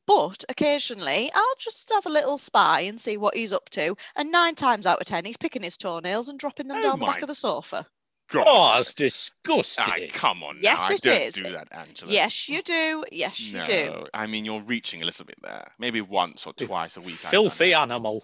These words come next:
Speaker 1: Twice a week? That's still disgusting, Dave.
Speaker 2: Do you want me to tell them what you do?
Speaker 1: I, I don't do anything like that. I'm very hygienic.
Speaker 2: So you, you've never picked your nose while watching T V?
Speaker 1: I did it once, and I wasn't picking. I had an itch, and do you know what I didn't do?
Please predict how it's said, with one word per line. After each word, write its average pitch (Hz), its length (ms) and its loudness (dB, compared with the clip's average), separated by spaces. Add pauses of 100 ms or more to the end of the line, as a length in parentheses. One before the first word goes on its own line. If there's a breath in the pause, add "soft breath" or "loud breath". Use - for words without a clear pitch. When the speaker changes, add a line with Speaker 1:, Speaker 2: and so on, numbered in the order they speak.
(260)
Speaker 1:
Twice 427 460 4
a 208 60 2
week? 302 200 2
That's 349 220 4
still 466 380 4
disgusting, - 920 -4
Dave. 214 300 -2 (460)
Speaker 2:
Do 127 40 -10
you 127 40 -6
want 120 80 -6
me 120 40 -14
to - 40 -20
tell 123 140 -2
them 120 100 -2
what 117 120 -6
you 147 120 -4
do? 78 260 -14 (640)
Speaker 1:
I, 190 80 -6 (120)
I 226 80 2
don't 202 200 -2
do 226 140 2
anything 220 320 0
like 190 240 6
that. 214 500 6 (220)
I'm 247 180 -14 (180)
very 196 340 -2
hygienic. 339 800 -6 (220)
Speaker 2:
So 147 240 0
you, 139 320 -2
you've 139 260 -12
never 135 480 0
picked - 300 -14
your 120 140 -8
nose 117 260 -6
while 90 120 -4
watching 92 260 -10
T 101 200 -14
V? 101 280 -18 (160)
Speaker 1:
I 294 80 2
did 392 220 2
it 240 160 2
once, - 540 2 (100)
and 214 100 -6
I 190 40 -6
wasn't 330 300 -10
picking. 233 380 -4
I 220 80 0
had 226 200 -2
an 214 120 -4
itch, - 220 -2
and 233 80 -12
do 247 80 -8
you 277 40 -6
know 359 120 -2
what 370 120 2
I 269 60 2
didn't 277 320 -8
do? 180 240 -4